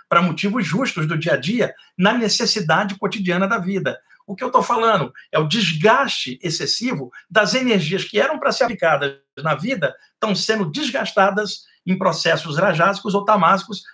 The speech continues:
porque a pessoa não tem o ponto de equilíbrio, e muitos estudantes espirituais também são assim. Então, nossa humanidade pende para o rajásico e pende para o sátvico. E quando eu falo humanidade, eu me incluo nela,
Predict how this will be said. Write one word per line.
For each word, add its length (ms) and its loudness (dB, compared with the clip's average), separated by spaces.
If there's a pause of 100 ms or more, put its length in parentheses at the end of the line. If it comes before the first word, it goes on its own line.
(140)
porque 200 0
a 60 4
pessoa 380 -2
não 180 2
tem 140 -2
o 120 -6
ponto 460 -2 (340)
de 140 -8
equilíbrio, 540 -2 (240)
e 80 6
muitos 380 6
estudantes 540 0
espirituais 920 0 (260)
também 380 2
são 260 2
assim. 340 2
Então, 460 2 (200)
nossa 520 2
humanidade 760 2 (600)
pende 380 0
para 320 4
o 40 4
rajásico 800 2 (240)
e 80 -8
pende 320 -6
para 220 0
o 40 -2
sátvico. 500 2
E 60 -12
quando 180 -2
eu 60 0
falo 300 0
humanidade, 720 -2
eu 120 -2
me 120 0
incluo 500 -6
nela, 400 -2